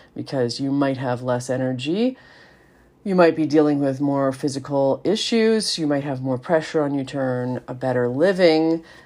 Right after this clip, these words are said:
Uh, you might have a young family. Fortunately, I do not, um, because I had a young family very young. But this is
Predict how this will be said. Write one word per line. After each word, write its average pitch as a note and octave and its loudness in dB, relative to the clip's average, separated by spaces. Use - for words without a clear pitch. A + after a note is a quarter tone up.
Uh, B2+ -2
you B2+ -2
might B2+ -2
have B2 -4
a B2 -4
young A#2+ -4
family. F3+ 2
Fortunately, B2 -10
I A#2+ -8
do A2+ -12
not, C#3 -4
um, B2+ -6
because D3+ -10
I D3+ -2
had D#3+ -4
a D#3 -2
young D3 -2
family D3+ -4
very D3 -4
young. C#3+ -4
But E3+ 2
this F3 0
is D#3 2